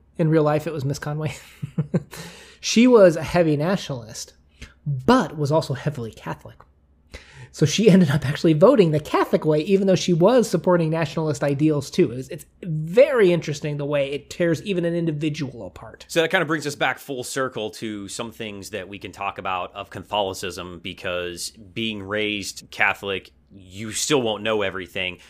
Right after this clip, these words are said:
Speaker 2: but not being in the Catholic faith, you may have just had so many of these things be like, "What does that mean? What does that mean? What does that mean?"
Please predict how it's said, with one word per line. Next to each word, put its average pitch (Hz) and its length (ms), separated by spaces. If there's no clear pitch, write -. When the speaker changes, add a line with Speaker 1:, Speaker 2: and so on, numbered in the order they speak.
Speaker 2:
but 98 120
not 123 300
being 104 160
in 95 80
the 87 60
Catholic 92 440
faith, 95 440
you 113 280
may 139 300
have 120 100
just 110 160
had 110 220
so - 260
many 139 180
of 104 60
these 101 220
things 104 280
be 110 140
like, 95 180
"What 90 140
does 101 100
that 101 220
mean? 82 200
What 95 120
does 95 140
that 92 200
mean? 82 220
What 95 100
does 92 120
that 90 200
mean?" 82 220